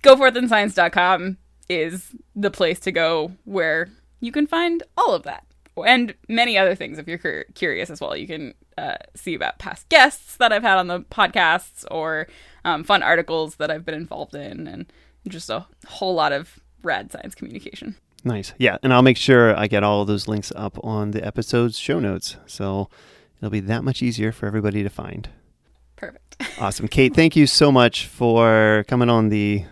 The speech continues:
Speaker 2: the podcast today with me and, and sharing your experiences as a student and on the education side of things and about your podcast and glacier physics. This has been, uh, such a fun conversation.
Speaker 1: Yeah, thanks for having me. Uh, it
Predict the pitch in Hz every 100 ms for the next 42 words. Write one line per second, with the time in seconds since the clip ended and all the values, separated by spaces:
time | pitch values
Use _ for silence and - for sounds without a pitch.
0 | - 127 104 120 107 - 104 - - 104
1 | 101 - 104 101 101 - 92 95 92 92
2 | - 101 - 110 107 104 101 107 107 -
3 | 127 117 113 101 104 98 - - 175 165
4 | 147 95 104 104 - 101 101 101 - -
5 | 180 170 147 147 139 - 143 135 131 107
6 | 104 98 - - 165 165 160 147 - 117
7 | 165 165 165 151 139 143 - 117 113 113
8 | 107 - _ _ _ _ - - - 120
9 | 104 110 104 98 95 92 98 - 90 -
10 | _ _ _ _ _ _ - - - 240
11 | - 202 330 453 254 220 185 165 - 190
12 | 175 165 170 196 -